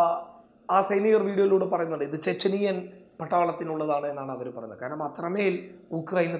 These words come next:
തലവേദനയായിരുന്നു ഈ ചെച്ചനി-, ചെച്ചനിയൻ പട്ടാളത്തിന്റെ ഗൊറില്ല യുദ്ധമുറകൾ. അപ്പൊ അങ്ങനെയുള്ള ഒരു ടീം ഔദ്യോഗികമായിട്ട് ഇസ്രായേലിലെ, ഇസ്രായേലിനെതിരെ യുദ്ധം ചെയ്യാൻ വരുന്നു എന്നുള്ളത്,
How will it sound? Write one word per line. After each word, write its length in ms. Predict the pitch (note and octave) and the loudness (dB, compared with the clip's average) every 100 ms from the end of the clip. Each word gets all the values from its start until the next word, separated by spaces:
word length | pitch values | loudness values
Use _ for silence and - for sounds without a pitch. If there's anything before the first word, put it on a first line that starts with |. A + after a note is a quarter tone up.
| D#3+ | -4
തലവേദനയായിരുന്നു 760 | D#3 D#3+ D#3 D3+ C#3+ C3+ C3+ | -2 -2 -2 -2 -6 -6 -8
ഈ 100 | C3+ | -10
ചെച്ചനി-, 640 | C#3+ C3+ D3 C#3+ D3+ - | -12 -12 -10 -10 -12 -14
ചെച്ചനിയൻ 500 | - B2+ D3 C#3+ C#3 | -14 -12 -10 -10 -12
പട്ടാളത്തിന്റെ 720 | C3+ C3+ C3 C3 C3+ B2+ B2+ - - C3 | -12 -8 -10 -10 -10 -10 -12 -20 -20 -12
ഗൊറില്ല 500 | C3+ D3+ C#3+ D3 B2+ | -6 -4 -4 -4 -4
യുദ്ധമുറകൾ. 580 | B2+ - B2 A2+ F2+ - - _ _ | -6 -10 -12 -12 -14 -16 -20 _ _
അപ്പൊ 140 | - | -8
അങ്ങനെയുള്ള 380 | A#2 F3+ G#3+ G#3+ | -2 2 2 4
ഒരു 160 | G3+ G3+ | 2 2
ടീം 600 | F3 G3 G#3 E3+ D#3 - - - | 0 -2 2 0 0 -10 -14 2
ഔദ്യോഗികമായിട്ട് 840 | D3 E3+ F#3 G3 G3+ G3 F#3+ F#3 F#3+ | 2 4 2 2 0 -2 0 -2 -4
ഇസ്രായേലിലെ, 480 | E3+ F#3 F#3+ F#3 | -6 -2 -2 0
ഇസ്രായേലിനെതിരെ 720 | F#3+ - D3+ F#3+ F#3+ F#3 F3 F3 | -2 -2 -10 -4 -4 -2 -2 0
യുദ്ധം 300 | E3 F3+ F3 | 0 -4 -4
ചെയ്യാൻ 300 | E3+ E3 D#3+ | -4 -4 -6
വരുന്നു 320 | D#3+ E3 D#3+ | -8 -8 -8
എന്നുള്ളത്, 480 | D#3+ D#3 C#3+ C#3 | -8 -8 -8 -10